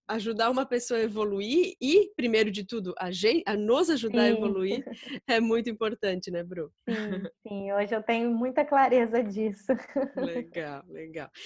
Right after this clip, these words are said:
Speaker 1: E, Bruna, então conta pra gente um pouquinho, né, dos teus estudos, tuas, tuas experiências com clientes, enfim. É, como realmente as feridas emocionais, elas...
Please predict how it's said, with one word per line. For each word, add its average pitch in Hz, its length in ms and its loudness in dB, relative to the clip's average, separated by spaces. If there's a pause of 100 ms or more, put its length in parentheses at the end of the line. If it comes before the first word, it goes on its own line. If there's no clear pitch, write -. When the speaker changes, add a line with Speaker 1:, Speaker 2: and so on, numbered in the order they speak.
(240)
Speaker 1:
E, 262 100 -6
Bruna, 285 300 -2
então 294 260 0
conta 381 260 -2
pra 320 180 -2
gente 302 260 0
um 262 40 -4
pouquinho, 269 480 -2
né, 220 300 -2
dos 208 160 -4
teus 208 380 0
estudos, 208 800 -4
tuas, 190 840 -2
tuas 240 200 -2
experiências 294 720 2
com 226 160 -6
clientes, 226 720 -2
enfim. 202 440 -2 (460)
É, 175 560 -2 (140)
como 349 360 0
realmente 262 480 0
as 233 100 -6
feridas 240 400 -2
emocionais, 214 800 0
elas... 196 720 -4